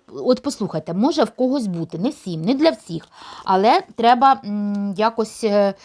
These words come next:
прислухатись. Слухайте, м, якась може бути ситуація, яка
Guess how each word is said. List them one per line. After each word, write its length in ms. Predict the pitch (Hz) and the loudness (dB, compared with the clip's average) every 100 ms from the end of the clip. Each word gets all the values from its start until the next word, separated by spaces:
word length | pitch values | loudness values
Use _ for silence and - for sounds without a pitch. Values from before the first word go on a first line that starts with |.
| - - - _ | -20 -20 -20 _
прислухатись. 760 | 240 269 - 196 - 147 151 - - - - | -2 -2 0 -2 -2 -8 -12 -18 -20 -20 -20
Слухайте, 420 | - - 170 165 | -6 -2 -2 -4
м, 840 | 156 - 175 180 175 170 170 170 165 165 - | -6 -8 -6 -4 -4 -4 -4 -4 -4 -8 -6
якась 340 | 208 214 415 | -2 0 0
може 200 | 339 247 | 0 0
бути 220 | 233 254 | 0 -2
ситуація, 680 | 233 214 262 349 - 240 214 | -6 -2 0 0 0 0 0
яка 500 | 214 226 285 285 | 0 -2 2 4